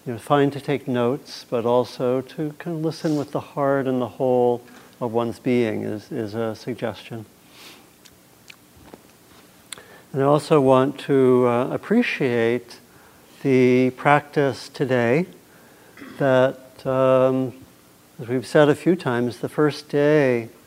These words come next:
of a retreat, even with pr-, for pretty experienced people, can be challenging, right? And how many people had maybe some kind of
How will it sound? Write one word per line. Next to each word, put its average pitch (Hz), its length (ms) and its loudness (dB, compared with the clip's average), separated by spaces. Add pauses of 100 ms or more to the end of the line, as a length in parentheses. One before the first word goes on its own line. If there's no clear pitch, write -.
(520)
of 131 200 0
a 131 40 -2
retreat, 127 520 0
even 175 240 0
with 147 200 -2
pr-, 160 160 -2
for 156 220 -6
pretty 151 260 2
experienced 135 600 0
people, 120 520 -2 (380)
can 147 260 0
be 131 80 0
challenging, 120 720 -2 (380)
right? 127 180 -12 (680)
And 123 240 -4 (120)
how 185 100 -4
many 175 200 2
people 143 760 4 (180)
had 131 640 2 (720)
maybe 131 280 -2
some 135 300 -2
kind 135 600 2
of 120 500 4